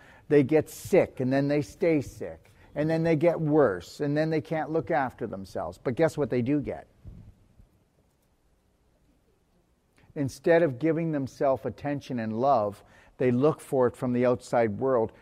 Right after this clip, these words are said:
so they have to destroy themselves and become an invalid. I see people like that coming in all the time.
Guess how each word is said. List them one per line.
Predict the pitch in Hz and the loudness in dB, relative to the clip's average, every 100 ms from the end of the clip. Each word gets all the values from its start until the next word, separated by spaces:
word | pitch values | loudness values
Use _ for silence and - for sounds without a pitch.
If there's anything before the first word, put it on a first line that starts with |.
| - | -20
so | - 139 | -6 -2
they | 120 117 | -2 -2
have | 117 135 - | -4 -8 -8
to | 113 | -8
destroy | 110 - - 135 135 127 | -8 -12 -8 -2 0 0
themselves | 110 - 110 104 - | -4 -6 -6 -6 -8
and | 113 | -8
become | 110 101 131 117 | -8 -10 -8 -8
an | 107 107 147 | -8 -10 -8
invalid. | 131 110 85 85 - _ _ _ _ _ _ _ _ _ _ _ _ _ _ _ _ _ _ _ _ _ _ _ _ _ _ _ _ _ _ - | -8 -8 -10 -12 -20 _ _ _ _ _ _ _ _ _ _ _ _ _ _ _ _ _ _ _ _ _ _ _ _ _ _ _ _ _ _ -4
I | 151 | -4
see | - 139 | -2 -4
people | 135 127 | -4 0
like | 123 113 | 0 0
that | 120 - | -2 -2
coming | 123 123 | -4 -2
in | 123 | 0
all | 120 113 | -2 -2
the | 107 | -4
time. | 120 120 101 | -6 -8 -8